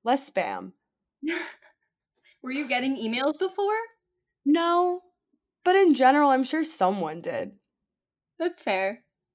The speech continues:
Speaker 2: I get what you're saying.
Speaker 1: The Instagram business account is a constantly changing part of the app and something I,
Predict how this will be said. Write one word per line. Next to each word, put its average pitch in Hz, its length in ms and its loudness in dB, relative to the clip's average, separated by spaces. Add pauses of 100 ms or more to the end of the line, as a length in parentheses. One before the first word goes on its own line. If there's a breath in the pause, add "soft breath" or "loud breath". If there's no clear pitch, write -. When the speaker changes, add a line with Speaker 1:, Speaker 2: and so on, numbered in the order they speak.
(200)
Speaker 2:
I 330 100 -2
get 240 140 0
what 202 100 -6
you're 220 100 -4
saying. 202 440 -8 (420)
Speaker 1:
The 285 240 2
Instagram 311 520 -4
business 202 360 -8
account 214 380 -6
is 196 100 -8
a 190 60 -6
constantly 202 720 -6
changing 196 380 -8
part 185 280 -4
of 180 60 -14
the 180 240 -8
app 185 420 -8
and 214 140 -10
something 233 320 -6
I, 240 140 -6